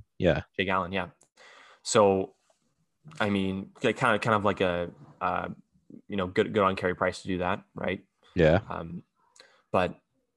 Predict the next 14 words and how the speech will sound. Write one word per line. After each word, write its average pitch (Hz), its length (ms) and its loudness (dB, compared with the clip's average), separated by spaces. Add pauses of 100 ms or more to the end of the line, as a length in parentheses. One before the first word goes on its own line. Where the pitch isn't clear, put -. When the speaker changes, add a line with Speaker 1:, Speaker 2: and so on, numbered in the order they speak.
(1900)
Speaker 1:
I, 78 100 -4 (1600)
I, 76 240 4
I, 82 120 6
that's 82 340 10
always 82 220 10
an 78 60 0
option. 78 320 4
Yeah, 80 200 4
they 76 140 2
could 82 220 6 (840)
take 82 240 6
him 82 220 6 (680)
and 82 120 6
then 80 300 4